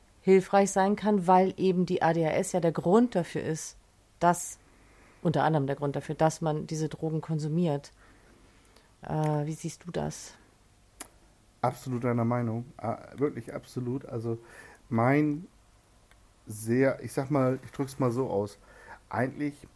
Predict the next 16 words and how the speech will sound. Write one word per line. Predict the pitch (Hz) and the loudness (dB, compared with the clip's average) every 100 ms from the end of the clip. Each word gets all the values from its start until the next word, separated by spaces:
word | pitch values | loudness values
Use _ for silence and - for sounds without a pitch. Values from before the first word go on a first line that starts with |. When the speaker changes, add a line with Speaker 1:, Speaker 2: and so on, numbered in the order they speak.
| - | -4
Speaker 2:
bin | 123 120 | 0 2
ich | 120 117 - | 0 -6 -10
ein | 104 107 101 | -4 -4 -4
Suchtverlagerer | 107 139 143 - - 120 117 127 123 117 117 117 117 117 - 123 | -4 -6 -6 -12 -4 0 2 2 0 -2 0 0 -2 -6 -10 -16
seit | 107 107 107 117 - - _ _ - | -6 -4 -2 -4 -6 -20 _ _ -8
meinem | 98 101 101 101 120 - | -6 -4 -4 -6 -12 -18
Kleinkind | - 104 107 107 - 110 101 95 - - | -10 -4 -4 -6 -8 -8 -8 -10 -14 -18
oder | - 98 95 - | -10 -10 -10 -8
als | 104 117 - | -4 -4 -6
Kleinkind. | - 110 117 113 92 92 - - - - - | -6 -4 -4 -6 -10 -12 -16 -20 -20 -20 -14
Es | 104 - | -10 -2
waren | 113 117 | 0 0
früher | - 131 147 | -2 2 2
die | 151 | 2
Speaker 1:
Hm. | |
Speaker 2:
Süßigkeiten, | 131 131 151 - 147 143 139 147 | -2 -6 -8 -4 0 0 0 -4